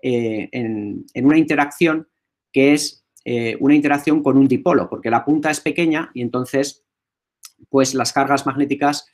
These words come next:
están muy cerca y tenemos, y somos sensibles, eh, al gradiente de los, eh, los stray fields, de los campos magnéticos que se generan en las estructuras que queremos medir.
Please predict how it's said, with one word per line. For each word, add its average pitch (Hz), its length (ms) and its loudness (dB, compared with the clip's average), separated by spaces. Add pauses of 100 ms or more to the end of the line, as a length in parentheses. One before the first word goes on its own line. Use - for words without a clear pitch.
(380)
están - 360 2
muy 139 120 6
cerca 143 520 0 (120)
y 135 140 -4
tenemos, 147 580 0 (160)
y - 100 -4
somos 151 300 2
sensibles, 156 720 2 (680)
eh, 123 280 -2
al 131 180 0
gradiente 156 840 0
de 127 200 -4
los, 113 420 -6
eh, 113 260 -10
los 113 180 -8
stray 143 320 0
fields, 156 320 0
de 120 80 -2
los 113 140 -2
campos 135 300 0
magnéticos 143 680 -2 (340)
que 139 100 -2
se 139 140 -2
generan 135 280 2
en 131 60 4
las 127 160 0
estructuras 127 500 -4
que 120 100 -8
queremos 101 340 -4
medir. - 220 -8